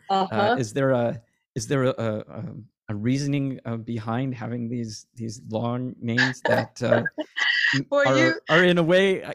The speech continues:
Speaker 2: easy to remember 'cause they're longer and harder to remember because, uh, they're longer?
Speaker 1: Sure. You know, nobody's ever asked me that before either. And, um,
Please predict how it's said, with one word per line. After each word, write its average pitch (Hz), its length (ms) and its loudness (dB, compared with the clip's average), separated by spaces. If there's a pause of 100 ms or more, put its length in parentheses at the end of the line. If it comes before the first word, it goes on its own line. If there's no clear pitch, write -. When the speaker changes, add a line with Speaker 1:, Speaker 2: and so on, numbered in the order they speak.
(120)
Speaker 2:
easy 175 300 0
to 170 60 -6
remember 160 400 -4
'cause 156 200 -8
they're 131 160 -6
longer 151 440 -4
and 131 100 -4
harder 139 300 -6
to 131 80 -8
remember 139 420 -4
because, 127 560 -6
uh, 123 220 -2 (100)
they're 123 140 -4
longer? 120 240 0
Speaker 1:
Sure. 302 580 2 (460)
You 285 120 0
know, 294 140 2
nobody's 302 540 0
ever 277 200 2
asked 262 380 2
me 269 140 0
that 214 240 2
before 220 340 0
either. 214 600 2
And, 202 420 2
um, 190 280 2